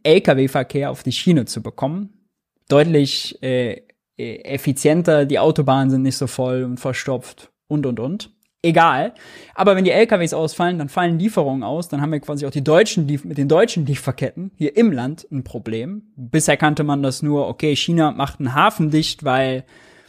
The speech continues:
Corona, ja. Äh, dann haben wir tatsächlich hier in Deutschland ein Verkehrsproblem.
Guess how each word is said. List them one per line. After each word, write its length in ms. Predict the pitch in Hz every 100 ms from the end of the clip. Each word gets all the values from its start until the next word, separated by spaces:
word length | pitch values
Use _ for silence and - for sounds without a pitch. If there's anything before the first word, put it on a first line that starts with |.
| _ _ _ -
Corona, 680 | 160 135 143 160 208 269 _ _
ja. 260 | 131 156 208 _ _ _
Äh, 340 | 147 135 127 -
dann 220 | 135 160
haben 120 | 175 170
wir 100 | 156
tatsächlich 460 | 147 156 147 143
hier 100 | 147
in 80 | 143
Deutschland 360 | 139 151 143 123
ein 40 |
Verkehrsproblem. 880 | 131 131 131 - 147 139 165 202